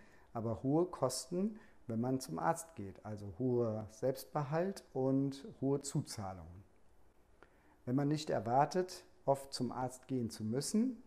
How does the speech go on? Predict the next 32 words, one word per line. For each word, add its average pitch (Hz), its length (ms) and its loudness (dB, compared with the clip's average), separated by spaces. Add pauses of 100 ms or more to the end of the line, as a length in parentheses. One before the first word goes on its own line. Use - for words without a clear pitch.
(100)
und 120 240 -4
meiner 120 260 0
Meinung 120 380 0
nach 131 340 0 (360)
das - 200 -8
Geld 120 260 0
für 120 160 -4
das 101 240 -8
Out-of-Pocket-Maximum 120 1160 -2
beiseite 107 460 -2
legen 175 300 0
kann, 202 380 2 (540)
dann 139 280 -2
kann 139 240 0
ein 117 180 -2
solcher 131 300 0
Plan 131 560 0
gut 135 240 -2
sein. 95 300 -8 (420)
Allerdings 135 680 -2 (480)
kann, 151 460 -2
je 120 140 -2
nach 117 180 -4
Tax - 360 -4
Credit, 147 520 2
auch 117 180 0
ein 113 160 0
Silber-, 135 380 2
Gold- 127 420 0
oder 131 240 6
sogar 135 240 6
Platin-Plan 135 1000 0